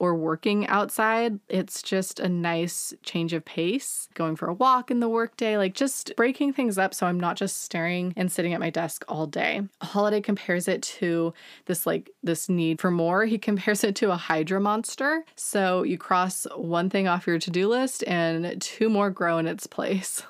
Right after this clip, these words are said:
And another quote from Lao Cha that I liked, he says, "When you realize there's nothing lacking, the whole world belongs to you." I loved that. And then there was another quote that I really liked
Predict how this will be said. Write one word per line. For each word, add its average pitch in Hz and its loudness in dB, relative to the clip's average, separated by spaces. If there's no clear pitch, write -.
And 190 2
another 196 2
quote 185 0
from 170 0
Lao 165 0
Cha 165 0
that 180 0
I 180 4
liked, 160 -2
he 185 -4
says, 175 -2
"When 196 2
you 196 2
realize 247 0
there's 196 0
nothing 175 0
lacking, 185 0
the 185 -2
whole 202 0
world 170 0
belongs 156 -2
to - -4
you." 170 -2
I 220 -6
loved 208 2
that. - 0
And 190 0
then 226 2
there 262 2
was 254 0
another 170 2
quote 185 -2
that 190 0
I 190 2
really 185 0
liked 185 0